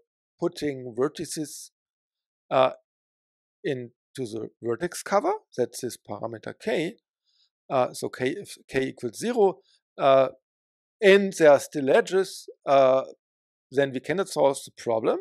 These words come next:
and we return false. Otherwise, uh, we pick any edge, U V, uh, and, uh, see that, uh, one endpoint of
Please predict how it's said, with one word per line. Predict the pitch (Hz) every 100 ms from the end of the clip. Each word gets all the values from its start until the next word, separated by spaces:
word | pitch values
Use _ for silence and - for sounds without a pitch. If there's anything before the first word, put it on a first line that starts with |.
| 381
and | - 127
we | 104
return | 113 - 110
false. | 101 - - 110 - - - _ _ _ _ _ _ _ - _ _ _
Otherwise, | 143 151 233 247 277 370 - - -
uh, | 143 139 131 131 175
we | 131
pick | - 233 -
any | 170 202 151
edge, | 135 247 - - - - _ _ _ -
U | 135 107
V, | 107 135 403 _ _ _ _ _ _ _ _ _ _ _ -
uh, | 143 139 - _ -
and, | 135 139 -
uh, | 165 135 131 - _ _ _ _
see | - - 185
that, | 156 143 - _ _ _ -
uh, | 156 123 123 _ _ _
one | - 143 240
endpoint | 208 247 - 156 139
of | 131